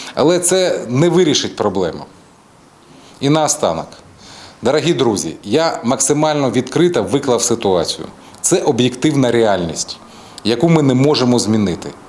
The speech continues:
Каховського водосховища немає. Але ми можемо розуміти ситуацію, підтримувати та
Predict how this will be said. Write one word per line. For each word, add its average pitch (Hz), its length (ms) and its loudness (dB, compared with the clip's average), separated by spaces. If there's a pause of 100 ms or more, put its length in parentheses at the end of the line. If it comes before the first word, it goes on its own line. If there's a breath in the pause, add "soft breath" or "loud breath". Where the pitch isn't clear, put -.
(440 loud breath)
Каховського 160 540 0
водосховища 120 720 0
немає. 98 560 0 (960 loud breath)
Але 147 220 2
ми 160 100 2
можемо 156 380 2
розуміти 147 480 2
ситуацію, 90 640 -4 (440 loud breath)
підтримувати 123 680 2
та 123 140 0